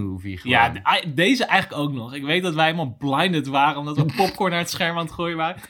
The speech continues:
Speaker 1: Ik heb geen popcorn.
Speaker 2: No Way Home was eigenlijk ook wel een beetje een kinderfilm, om het zo maar te zeggen. Een teen movie. Maar iets minder, omdat het ook inderdaad spe-, inspeelde op wij die als kind de eerste Spider-Man hebben gezien. En die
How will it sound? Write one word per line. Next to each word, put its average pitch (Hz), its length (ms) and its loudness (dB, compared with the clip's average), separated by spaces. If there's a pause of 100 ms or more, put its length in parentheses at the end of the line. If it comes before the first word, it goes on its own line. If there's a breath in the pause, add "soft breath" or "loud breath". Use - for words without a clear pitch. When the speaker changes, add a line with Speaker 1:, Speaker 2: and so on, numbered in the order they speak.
(100)
Speaker 1:
Ik 160 220 4
heb 156 200 2
geen 139 180 -4
popcorn. 123 540 -4
Speaker 2:
No 165 260 6
Way 190 160 4
Home 170 160 4
was 160 200 -4
eigenlijk 143 480 -2
ook 170 120 -4
wel 160 160 -2
een 123 100 -6
beetje 147 340 -4
een 135 120 -8
kinderfilm, 165 580 -6
om 160 80 -12
het 160 120 -14
zo 156 120 -8
maar 160 100 -10
te - 80 -20
zeggen. 156 340 -6
Een 139 100 -8
teen 180 240 0
movie. 180 540 -6 (140 loud breath)
Maar 165 220 2
iets 208 200 -4
minder, 156 440 -2
omdat 180 240 -8
het 165 200 -14
ook 190 240 -8
inderdaad 127 480 -8
spe-, 151 400 -4
inspeelde 139 560 -8
op 147 280 -8 (560 soft breath)
wij 135 400 2
die 139 180 -4
als 135 180 -8
kind 147 280 0
de 147 80 -6
eerste 180 300 -6
Spider-Man 131 480 0
hebben 117 200 -10
gezien. 113 340 -10
En 127 300 -12
die 120 300 -10